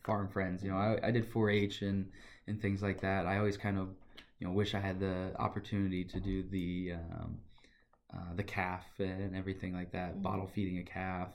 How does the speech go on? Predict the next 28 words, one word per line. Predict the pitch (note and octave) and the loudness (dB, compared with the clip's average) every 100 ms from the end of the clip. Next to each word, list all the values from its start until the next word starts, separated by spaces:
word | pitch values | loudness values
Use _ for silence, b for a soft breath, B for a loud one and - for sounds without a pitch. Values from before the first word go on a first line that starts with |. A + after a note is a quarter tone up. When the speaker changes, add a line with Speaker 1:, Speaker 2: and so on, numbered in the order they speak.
| F#2 | -4
Speaker 1:
and, | F2+ F2 F2 B B B B - | -2 -2 -6 B B B B -8
um, | F2 F2 F2+ A2+ | -6 -6 -8 -8
you | - | -6
know, | - - - | -6 -8 -14
showing, | - - G#2 F2+ F2+ F#2 - - | -8 -2 0 0 0 -2 -4 -6
um, | - F2 E2+ - - - - - _ _ _ - G2 | -6 -6 -8 -10 -16 -20 -20 -20 _ _ _ -8 -2
beef | G2+ F#2+ - | 0 -2 -2
and | F#2+ | -4
everything | F#2 F2+ F#2+ | -4 -4 -4
like | F2+ F2+ | -4 -4
that. | F#2 E2+ - | -6 -8 -6
So | G#2 | -2
that | G2 | 0
would | F#2+ | 0
have | F2 | -2
been | E2+ | -4
kinda | - F#2 F2+ | -4 -4 -4
Speaker 2:
Mm-hmm. | |
Speaker 1:
neat. | - - | -2 -2
Speaker 2:
Yeah, | A3+ G#3+ A3 - | -2 -4 -6 -14
it's | - | -10
a | - | -2
good | A3 | 0
experience. | F#3 - F#3+ F3 F3+ F#3 - - - | 0 -2 -4 -6 -6 -10 -14 -20 -4
Speaker 1:
For | - | -2
sure, | G#2 A2 G2+ G2+ | 0 2 2 0
for | - G2+ | -4 -4
sure. | - G#2 F2+ | 2 2 2